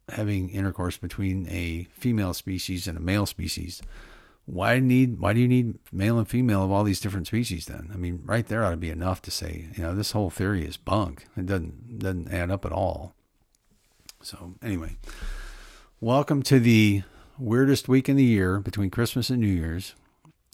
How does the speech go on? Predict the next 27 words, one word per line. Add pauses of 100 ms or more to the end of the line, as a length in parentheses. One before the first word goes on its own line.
And,
uh, (120)
hope
everybody
had
a
nice
Christmas (1000)
as
we
celebrated
the
birth
of
Christ. (540)
And
I'm
gonna
call
that
a
show
for
today. (380)
And
I, (300)
uh,